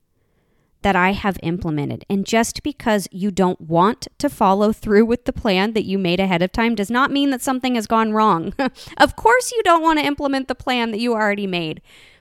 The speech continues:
but this is where you're gonna start to gain trust, gain purchase with yourself,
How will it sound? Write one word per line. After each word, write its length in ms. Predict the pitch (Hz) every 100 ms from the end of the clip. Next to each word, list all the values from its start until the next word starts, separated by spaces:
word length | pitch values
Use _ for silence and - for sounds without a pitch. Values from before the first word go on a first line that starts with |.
| _
but 160 | 247 247
this 180 | 247
is 160 | 277 262
where 200 | 254 240
you're 220 | 226 220
gonna 200 | 226 220
start 380 | 214 - 196 190
to 100 | 226
gain 480 | - 190 190 190 180 _
trust, 520 | - 170 143 - - - _ _ _ _ _
gain 300 | 196 196 190 -
purchase 680 | - 185 - - - - -
with 260 | 180 -
yourself, 600 | 170 175 - 151 - -